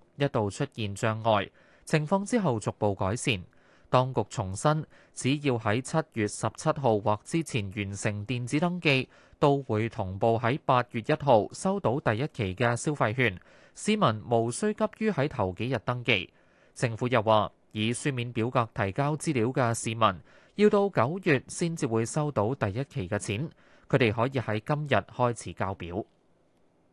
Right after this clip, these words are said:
美國獨立日，全國多處有慶祝活動。總統拜登邀請一千人到白宮參與派對。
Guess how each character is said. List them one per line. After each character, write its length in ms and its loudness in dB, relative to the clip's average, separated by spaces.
美 160 4
國 160 4
獨 200 0
立 240 2
日， 240 6
全 280 -2
國 240 0
多 180 0
處 180 -4
有 200 2
慶 220 -6
祝 140 -4
活 160 -2
動。 260 2
總 180 2
統 140 2
拜 240 2
登 260 0
邀 180 0
請 260 -4
一 100 0
千 220 -4
人 240 0
到 160 2
白 140 2
宮 280 -2
參 280 0
與 120 -2
派 280 -2
對。 280 6